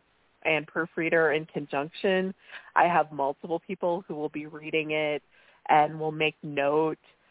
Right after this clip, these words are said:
of any inconsistencies or issues in the timeline.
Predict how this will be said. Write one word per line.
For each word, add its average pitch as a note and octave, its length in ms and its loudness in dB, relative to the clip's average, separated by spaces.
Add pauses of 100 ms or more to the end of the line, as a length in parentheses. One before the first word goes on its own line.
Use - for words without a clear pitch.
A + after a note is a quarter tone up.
(240)
of C#3 260 6
any C#3+ 400 -2
inconsistencies D#3 1200 -8
or D3 180 -4
issues D3+ 420 -8
in C#3+ 100 -8
the D3 80 -8
timeline. G#3 840 -4